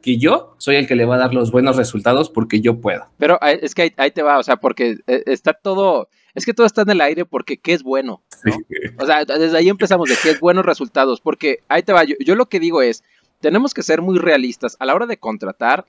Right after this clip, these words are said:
Speaker 2: realmente se tiene que ser muy realistas y creo que ahí es donde fallan muchísimas empresas, donde incluso, como tú dices, ¿no? Que, que uno es parte del problema. De repente se dice, ¿sabes qué? Necesito a alguien que, que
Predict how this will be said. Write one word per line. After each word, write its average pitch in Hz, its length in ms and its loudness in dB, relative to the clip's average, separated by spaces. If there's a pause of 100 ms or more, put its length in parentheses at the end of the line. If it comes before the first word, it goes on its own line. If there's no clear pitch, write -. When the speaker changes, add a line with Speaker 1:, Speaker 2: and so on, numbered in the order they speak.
(140)
Speaker 2:
realmente 175 440 0
se 185 100 -4
tiene 151 180 -4
que - 120 -8
ser 117 160 -2
muy 127 240 2
realistas 120 500 -2
y 120 60 -8
creo 120 160 -6
que 151 320 -4 (360)
ahí 131 220 -2
es 139 100 -4
donde 160 240 -2
fallan 139 840 -4
muchísimas 139 640 -6
empresas, 127 760 0 (100)
donde 107 640 2
incluso, 120 420 -2
como 113 200 -6
tú 139 120 0
dices, 120 180 -2
¿no? 127 160 -2
Que, 104 160 -4
que 113 100 -4
uno 131 160 2
es 127 80 -2
parte 120 260 -4
del 123 100 0
problema. 104 520 2
De 147 140 0
repente 180 340 -2
se 170 140 -4
dice, 135 260 -2
¿sabes 156 300 -4
qué? 156 340 2
Necesito 127 480 -2
a 160 40 4
alguien 160 220 -2
que, 107 260 -2 (180)
que 113 300 0